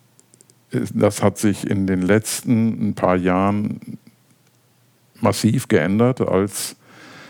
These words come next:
die Chinesen, eine chinesische Firma auf der Consumer Electronics Show in Las Vegas vor drei Jahren ein fliegendes Auto, ne, vorgestellt hat als Prototyp, als,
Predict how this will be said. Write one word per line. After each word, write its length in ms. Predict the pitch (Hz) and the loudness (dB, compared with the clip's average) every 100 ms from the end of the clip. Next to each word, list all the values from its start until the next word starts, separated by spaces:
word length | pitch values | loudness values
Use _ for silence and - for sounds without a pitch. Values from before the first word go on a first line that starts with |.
| - - - - | -20 -20 -14 0
die 100 | 95 | 0
Chinesen, 640 | - 101 92 101 107 117 92 | 2 0 2 2 2 0 0
eine 160 | 95 | -2
chinesische 560 | - 92 98 98 104 101 | 0 0 2 0 0 0
Firma 520 | - 98 101 101 95 | 0 0 0 0 0
auf 240 | 78 85 | 0 -2
der 280 | - 85 87 | -2 -2 -2
Consumer 500 | - 90 87 92 98 | -4 -4 -2 -2 0
Electronics 560 | 90 90 - 87 90 - | 0 -2 -2 -4 -4 -4
Show 480 | 90 90 92 92 87 | -2 -2 -2 -6 -10
in 220 | 85 85 85 | -6 -4 -2
Las 280 | 78 - | -4 -2
Vegas 340 | 85 87 90 - | -4 -2 -2 -4
vor 140 | 85 | -4
drei 260 | 78 82 82 | -2 -2 -2
Jahren 380 | 80 82 87 95 _ - - - - - - - | -2 -2 -4 -6 _ -20 -20 -20 -20 -20 -16 -6
ein 360 | 87 85 85 | -4 -2 -4
fliegendes 640 | - - 85 87 85 82 - | -6 -2 -2 0 -2 -4 -6
Auto, 480 | 82 78 87 80 - | -6 -6 -4 -6 -4
ne, 400 | 90 82 80 80 87 | -4 -4 -4 -6 -4
vorgestellt 580 | - 85 82 80 78 - | -2 0 -2 -4 -2 -4
hat 160 | - | -2
als 440 | 67 - - - - _ _ | -4 -4 -10 -14 -16 _ _
Prototyp, 600 | - 87 85 - 73 - | -4 -4 -4 -4 -6 -4
als, 220 | - - | -8 -8